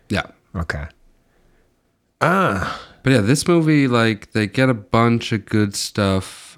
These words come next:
Speaker 1: out of that premise. I'm, like, sick of
Speaker 2: Right.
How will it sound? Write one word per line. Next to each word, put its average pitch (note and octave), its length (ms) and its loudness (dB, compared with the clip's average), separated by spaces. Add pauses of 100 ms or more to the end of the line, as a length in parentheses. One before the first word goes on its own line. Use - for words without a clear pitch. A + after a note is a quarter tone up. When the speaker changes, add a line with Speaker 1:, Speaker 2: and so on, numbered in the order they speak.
(140)
Speaker 1:
out F#2 260 0
of F2+ 340 -4
that F2 260 -2
premise. D#2+ 640 -6 (260)
I'm, G2+ 100 -2
like, G#2+ 160 0
sick - 320 -2
of F#2 500 -2 (220)
Speaker 2:
Right. C2+ 300 -4